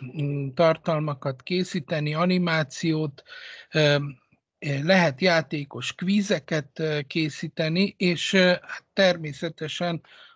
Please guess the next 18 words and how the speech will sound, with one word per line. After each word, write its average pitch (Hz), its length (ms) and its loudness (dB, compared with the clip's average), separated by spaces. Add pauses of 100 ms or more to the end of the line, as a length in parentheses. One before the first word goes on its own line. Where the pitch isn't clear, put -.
a 156 100 0
legismertebb 160 1200 -2
és 143 260 -10
a 156 80 -2
leg-, 151 420 -4
ö, 143 340 -4 (960)
ö, 135 260 -4 (100)
komplexebb, 170 1000 2
ö, 143 300 -4 (100)
talán 160 540 2
a, 143 480 -6 (400)
az 139 380 -10
oktatási 139 680 -6
felhasználások 139 1080 -4
közül 143 460 -4 (560)
a 135 220 2 (120)
szabaduló 139 800 0
játékok, 196 840 -2